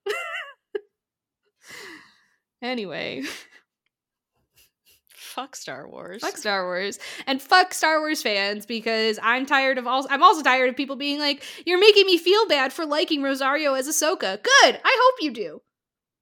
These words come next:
Speaker 1: I hope you feel bad. I hope this keeps you up at night, because it keeps me up at night. And that's not fair.
Speaker 2: Mm-hmm.
Speaker 1: I'm already mentally ill. <laughs>
Speaker 2: Also, you feel bad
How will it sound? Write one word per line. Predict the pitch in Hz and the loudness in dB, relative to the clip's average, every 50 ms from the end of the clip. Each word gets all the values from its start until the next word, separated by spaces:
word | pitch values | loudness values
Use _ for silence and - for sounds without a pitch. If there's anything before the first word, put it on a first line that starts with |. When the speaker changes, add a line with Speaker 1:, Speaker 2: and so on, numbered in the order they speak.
| _ _ _ _ _ _ _ _ _ - | _ _ _ _ _ _ _ _ _ -4
Speaker 1:
I | 349 349 381 | -2 6 8
hope | 392 392 453 440 415 | 8 8 8 4 2
you | 349 349 285 | -2 -4 -4
feel | - 320 330 339 320 | -4 -6 -8 -8 -8
bad. | 262 160 139 104 - - - _ _ _ _ _ - | -8 -10 -10 -12 -14 -16 -20 _ _ _ _ _ 0
I | 302 320 | 0 2
hope | 339 339 415 403 403 | 4 4 2 2 2
this | - 349 - | -2 -4 -4
keeps | - - 330 320 - - | 0 0 0 0 0 -2
you | 277 262 | -2 -2
up | 247 247 247 | -2 -2 -4
at | 226 190 - | -6 -8 -8
night, | 175 156 165 175 - - _ | -8 -10 -10 -12 -14 -4 _
because | - - - 381 285 | 0 2 2 2 2
it | 330 - | 2 4
keeps | 339 320 311 - | 4 4 4 2
me | 285 269 302 320 | -2 -4 -2 -2
up | 240 202 180 | -4 -4 -4
at | 180 165 - | -6 -8 -6
night. | 180 202 226 247 - _ _ _ _ _ _ _ _ _ _ _ _ _ _ _ 254 | -6 -6 -6 -8 -10 _ _ _ _ _ _ _ _ _ _ _ _ _ _ _ -2
And | 254 | 2
that's | 294 381 - 349 | 2 2 2 2
not | 277 214 190 | -2 -4 -4
fair. | 185 233 233 269 320 370 | -4 -2 -2 0 -2 -2
Speaker 2:
Mm-hmm. | - - _ _ _ _ _ _ _ _ - | -4 -10 _ _ _ _ _ _ _ _ -4
Speaker 1:
I'm | 349 370 | 2 4
already | 359 392 415 381 302 277 | 6 6 6 6 4 2
mentally | 233 220 220 220 214 202 190 185 180 | 0 -2 -2 -4 -4 -4 -4 -2 -2
ill. | 165 165 214 220 - | -2 -4 -4 -4 -4
<laughs> | 640 539 554 - 285 - - _ 339 311 - 339 - - - - - - - - - - - - 571 587 480 - 587 494 466 - - 453 415 | -4 -6 -6 -10 -14 -16 -8 _ -8 -4 0 2 2 2 0 -4 -10 -12 -14 -16 -16 -16 -14 -12 -10 -10 -10 -2 0 0 0 2 2 4 8
Speaker 2:
Also, | 285 320 427 427 - 302 277 269 262 | 8 8 8 10 8 10 10 10 8
you | - 226 247 285 320 311 | 8 4 2 2 2 2
feel | - - 311 320 349 330 | 0 -2 -2 0 0 2
bad | 262 226 208 208 196 196 202 214 226 277 - | 4 6 8 8 8 8 6 4 2 -4 -10